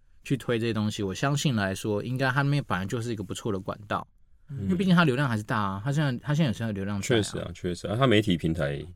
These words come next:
Speaker 2: 嗯，像我们自己做行销的话，是一定这些媒体都一定要跟啊，
Speaker 1: 嗯。
Speaker 2: 就这些平台都，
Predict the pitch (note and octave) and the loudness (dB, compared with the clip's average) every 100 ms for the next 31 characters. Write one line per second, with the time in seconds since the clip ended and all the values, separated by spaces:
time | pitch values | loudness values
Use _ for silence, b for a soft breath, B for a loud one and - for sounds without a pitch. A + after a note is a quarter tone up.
0 | - - A#2+ A#2+ F3+ G2+ G#2 G2+ G#2 F2 | -10 2 4 8 8 6 4 4 4 4
1 | F2+ F#2 F#2+ F2 F#2 E2+ G2 F#2 F2+ - | 4 4 4 0 0 0 0 0 -2 -4
2 | E2+ E2+ D#2 D#2+ D#2 D2+ D2+ D2 - D2 | -4 -2 -2 -2 -2 -2 -4 -4 -4 -4
3 | - A#2 G#2 G2 G#2 G2 E2 D2+ D#2 D#2+ | -2 2 4 4 2 2 0 0 2 0